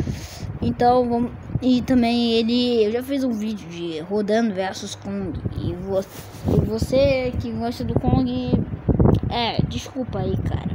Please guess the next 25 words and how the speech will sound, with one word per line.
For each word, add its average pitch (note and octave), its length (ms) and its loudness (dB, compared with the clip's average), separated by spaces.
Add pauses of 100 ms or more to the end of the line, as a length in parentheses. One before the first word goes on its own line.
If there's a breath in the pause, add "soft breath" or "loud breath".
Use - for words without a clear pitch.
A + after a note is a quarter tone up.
mas - 260 4
eu, G#3+ 160 -2
na G#3+ 160 -2
minha A3 140 0
opinião, A3 480 -2
o A#3 100 -2
Rodan A3+ 380 0
vence. - 440 -4 (440 loud breath)
Não D4+ 100 4
é F4+ 60 4
porque - 240 -4
eu - 20 4
sou C#4 180 4
fanboy G#3 540 2
do - 80 0
Rodan, - 380 6
mas - 240 4
sim C4+ 220 2
porque - 340 2
ele C4 120 0
tem C4 140 0
mais A#3+ 220 2
motivos A#3 520 0
para G3+ 220 -4
ganhar. G3+ 340 -6